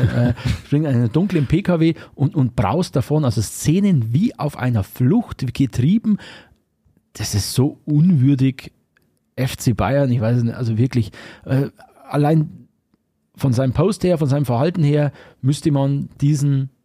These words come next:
Spieler mit sofortiger Wirkung freistellen. Vielleicht wählen sie die elegante Lösung, zu sagen, wir verzichten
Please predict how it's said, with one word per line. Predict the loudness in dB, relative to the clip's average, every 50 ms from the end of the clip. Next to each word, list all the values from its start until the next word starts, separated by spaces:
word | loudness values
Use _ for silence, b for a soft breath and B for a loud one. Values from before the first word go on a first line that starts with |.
| _ _
Spieler | -20 -10 -4 -2 0 2 2 2 0 -2 -2
mit | -4 -4 -4
sofortiger | -6 -4 -4 -4 -4 -4 -4 -6 -6 -6
Wirkung | -6 -8 -8 -6 -8 -8 -8 -10
freistellen. | -10 -10 -8 -4 -4 -4 -4 -4 -4 -6 -6 -6 -8 b b b b b b b b b b -20 -4
Vielleicht | -2 0 2 4 2 2 2 2 2 2
wählen | 4 4 4 4 4 4
sie | 4 4
die | 2 2 2
elegante | 2 2 2 2 2 2 2 2 2
Lösung, | 4 4 4 2 2 2 0 0
zu | -2 -2
sagen, | 0 2 2 2 2 2 2 2 0 0 -4 -6 _ _ _ _ _ _ _ _ _ _ _ _ _ _ _ _ _ _ _
wir | -2 0
verzichten | 0 0 0 0 -2 -2 0 0 0 0 0 0